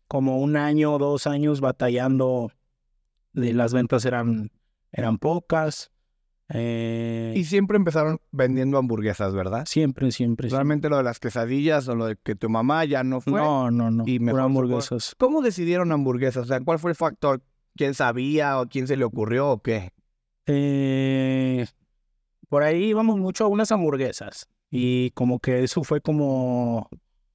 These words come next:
Speaker 1: como que dijimos, "Ah, algo que nos gusta, algo que, que consumimos", y fueron las hamburguesas.
Speaker 2: Y, y estaban en la calle Tancítaro.
Speaker 1: En la calle Tancítaro, sí.
Speaker 2: ¿Siempre se llamó así desde que abrieron hamburguesas Tancítaro o, o eso fue algo que después la gente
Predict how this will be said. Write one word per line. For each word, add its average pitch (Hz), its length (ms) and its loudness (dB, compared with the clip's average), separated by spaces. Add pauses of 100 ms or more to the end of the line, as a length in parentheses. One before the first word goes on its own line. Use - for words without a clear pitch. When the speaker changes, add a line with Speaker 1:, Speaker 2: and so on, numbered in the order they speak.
(600)
Speaker 1:
como 123 240 0
que 123 220 2
dijimos, 127 480 2
"Ah, 160 180 0
algo 175 200 -2
que 165 120 -2
nos 143 180 0
gusta, 180 600 2
algo 175 200 0
que, 135 760 0
que 131 100 2
consumimos", 165 880 0
y 127 80 2
fueron 127 280 0
las 131 200 0
hamburguesas. 113 640 -4 (300)
Speaker 2:
Y, 220 240 2 (100)
y 170 200 2
estaban 151 360 2
en 120 160 0
la 117 120 0
calle 104 320 -2
Tancítaro. 139 580 -2 (100)
Speaker 1:
En 131 160 0
la 123 80 0
calle 143 240 0
Tancítaro, 127 560 -2
sí. - 60 -6
Speaker 2:
¿Siempre 240 240 2
se 214 120 2
llamó 185 240 2
así 196 200 -2
desde 190 260 -2
que 160 100 -2
abrieron 175 360 2
hamburguesas 151 420 0
Tancítaro 196 640 0
o, 156 160 -2
o 139 160 -2
eso 139 200 -4
fue 156 140 0
algo 160 180 -2
que 151 140 0
después 135 460 -2
la 151 140 0
gente 135 680 -2